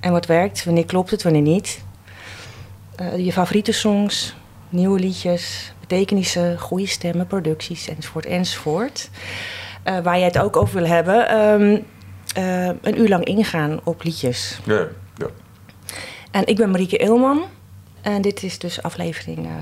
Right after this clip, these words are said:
Speaker 1: zes van Songs Are Like Tattoos. En die ga ik doen met Meindert Talma.
Speaker 2: Ja, klopt.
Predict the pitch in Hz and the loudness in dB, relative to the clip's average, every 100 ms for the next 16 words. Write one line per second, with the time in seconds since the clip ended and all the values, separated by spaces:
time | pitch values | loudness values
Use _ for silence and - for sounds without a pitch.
0 | 160 160 - - - - - - - 143 | -10 -12 -14 -12 -8 -8 -8 -10 -10 -8
1 | 175 160 160 156 143 - 151 - - 143 | -4 -4 -6 -8 -10 -10 -12 -10 -10 -8
2 | 139 139 - - 160 160 - 160 151 160 | -8 -8 -10 -8 -6 -6 -6 -8 -6 -4
3 | 156 151 - - - 175 185 196 185 - | -4 -6 -8 -14 -6 0 2 2 0 -4
4 | - 180 156 127 123 - - - - 113 | 0 2 4 2 -2 -10 -20 -18 -4 -2
5 | - 90 - - | -2 -6 -8 -18